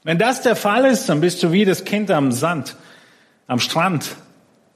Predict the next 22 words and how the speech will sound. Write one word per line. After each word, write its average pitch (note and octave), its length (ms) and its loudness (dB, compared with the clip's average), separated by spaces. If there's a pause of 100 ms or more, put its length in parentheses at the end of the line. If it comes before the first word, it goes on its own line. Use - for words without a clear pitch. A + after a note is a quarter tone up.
(240)
was C3 220 -4
mit C#3+ 160 0
den F3 200 0
Zutaten, F#3 580 0
die D3 60 0
ihm C#3 100 2
gerade D3+ 320 2
zur - 140 -8
Verfügung E3+ 440 2
stehen, F3 300 0
einen C#3 80 0
Kuchen F#3+ 400 0
backen D3 340 -2
will. A#2 220 0 (3750)
Die A#2 80 -6
Perspektive E3 920 0
heute D#3+ 680 2
auf C#3 340 0
Daniel C3+ 380 4
neun C3 360 4
ist B2+ 180 -2
also A#2+ 520 -2